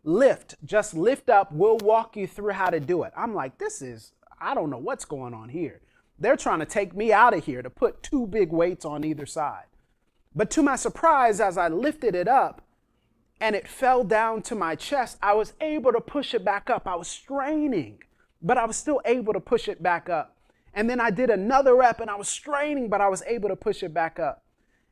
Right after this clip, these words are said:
And, and through a, a stress and a struggle, when I thought some blood vessels were gonna pop in my brain, I was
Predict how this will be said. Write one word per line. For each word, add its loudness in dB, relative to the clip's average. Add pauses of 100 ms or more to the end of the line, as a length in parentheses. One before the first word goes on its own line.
(140)
And, -4
and -4
through 4
a, 6 (200)
a -2
stress -2
and -2
a -2
struggle, 2
when 0
I 2
thought -2
some -6
blood 2
vessels 2
were 2
gonna 0
pop 0
in 0
my 2
brain, -2
I 0
was 0